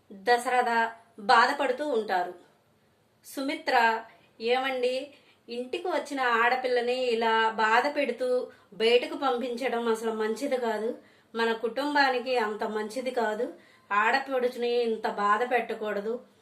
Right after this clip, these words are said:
తను సాయంతో వచ్చింది, సాయం కావాలి అని వచ్చింది, అంతలా బాధ పెట్టి ఏడిపించి పంపించారు, మావయ్య చేసిన పని అసలు నాకేమీ నచ్చలేదండి, మీరైనా చెప్పాలి కదా మావయ్య గారికి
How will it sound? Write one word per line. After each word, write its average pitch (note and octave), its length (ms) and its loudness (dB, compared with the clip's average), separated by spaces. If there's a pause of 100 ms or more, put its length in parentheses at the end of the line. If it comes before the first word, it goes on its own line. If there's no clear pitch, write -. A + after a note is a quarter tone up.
(260)
తను A3+ 140 0
సాయంతో B3 720 2
వచ్చింది, A3+ 540 0
సాయం A3 400 -4
కావాలి A3+ 560 -2
అని A3 200 0
వచ్చింది, G3+ 640 -4 (360)
అంతలా A3+ 540 2
బాధ A#3 420 0
పెట్టి A#3 320 -2
ఏడిపించి A#3 640 -2
పంపించారు, A3 800 -6 (440)
మావయ్య B3 560 2
చేసిన A#3+ 260 -2
పని A#3 240 0
అసలు A3 260 -4
నాకేమీ G#3+ 500 -2
నచ్చలేదండి, A3+ 880 0 (380)
మీరైనా C#4 600 0
చెప్పాలి B3+ 380 2
కదా A3+ 380 -2 (600)
మావయ్య A#3 380 6
గారికి A3+ 580 -4